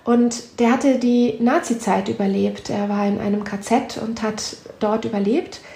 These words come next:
Und er wurde in allen Interviews immer wieder über diese Zeit gefragt.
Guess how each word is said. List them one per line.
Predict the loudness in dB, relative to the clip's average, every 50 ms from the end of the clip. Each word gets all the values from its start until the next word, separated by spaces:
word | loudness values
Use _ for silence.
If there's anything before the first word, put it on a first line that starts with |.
| -20 -20 -20 -8 -4
Und | 0 2 2
er | 4 4
wurde | 4 4 4 4
in | 4 2 2 2
allen | 4 4 4 4 4 4
Interviews | 0 -2 0 0 0 2 2 2 2 0 0 -2 0
immer | 2 2 4 4 4 2 2 2
wieder | 2 2 2 4 4 4 4 2 0 -2 -4 -6 -4
über | -2 0 0
diese | 0 0 0 0 0 -2
Zeit | -2 0 0 0 0 -2 -4
gefragt. | -8 -10 -10 -8 -8 -6 -6 -6 -8 -12 -18